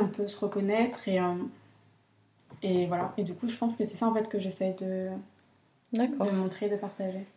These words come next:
Speaker 2: Et est-ce que t'as un endroit où, que t'aimes le plus, enfin, c'est-à-dire, euh, est-ce que t'as un, t'as un médium, si je peux appeler
Speaker 1: Mhm.
Speaker 2: ça comme ça, préféré ?
Speaker 1: Euh, c'est difficile à répondre, je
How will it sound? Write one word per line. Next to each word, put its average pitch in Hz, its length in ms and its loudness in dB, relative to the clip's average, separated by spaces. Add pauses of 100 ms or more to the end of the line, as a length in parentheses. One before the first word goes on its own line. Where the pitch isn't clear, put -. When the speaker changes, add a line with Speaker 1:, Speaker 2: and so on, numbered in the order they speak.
(120)
Speaker 2:
Et 214 60 4
est-ce 202 140 6
que - 80 6
t'as 247 260 8
un 180 840 4
endroit 202 400 8
où, 208 140 6
que - 200 -4
t'aimes 196 500 8
le 190 120 6
plus, - 640 -2
enfin, 175 320 0
c'est-à-dire, 190 460 4
euh, 170 240 4 (800)
est-ce 196 140 0
que 214 80 2
t'as 196 160 4
un, 170 440 -4 (640)
t'as 185 120 -2
un 175 120 -6
médium, 185 720 4 (160)
si - 140 -10
je - 120 -10
peux 185 120 -2
appeler 180 460 0
Speaker 1:
Mhm. 190 60 4
Speaker 2:
ça 196 100 2
comme 185 200 2
ça, - 160 0
préféré ? 190 580 0 (1040)
Speaker 1:
Euh, 190 1300 2 (1600)
c'est - 180 -10
difficile 226 460 0
à 220 80 4
répondre, 208 360 0
je - 80 -8